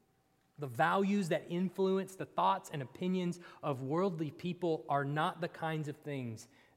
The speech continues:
that influence you. There's a, there's a kind of pressure on parents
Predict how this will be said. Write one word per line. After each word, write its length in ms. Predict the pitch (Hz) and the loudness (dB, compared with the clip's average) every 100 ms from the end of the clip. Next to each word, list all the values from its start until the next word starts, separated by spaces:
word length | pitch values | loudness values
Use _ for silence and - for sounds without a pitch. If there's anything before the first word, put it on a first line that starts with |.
| - | -8
that 240 | 131 127 | -6 -6
influence 760 | 147 143 135 135 120 107 - - _ _ _ 117 | -6 -8 -8 -8 -8 -8 -14 -20 _ _ _ -12
you. 260 | 123 104 - _ _ _ _ _ _ _ _ _ _ _ _ _ _ _ | -10 -10 -12 _ _ _ _ _ _ _ _ _ _ _ _ _ _ _
There's 180 | 151 147 | -8 -4
a, 160 | 135 - | -4 -4
there's 140 | 143 | -8
a 60 | 127 | -8
kind 220 | - 196 | -6 -6
of 100 | - | -4
pressure 400 | - 170 - 107 - - _ _ _ _ _ _ _ - - _ _ - | -2 -2 -2 -6 -8 -20 _ _ _ _ _ _ _ -20 -20 _ _ -6
on 160 | 139 120 | -4 -4
parents 680 | - 160 113 - - - | -4 -4 -4 -8 -18 -20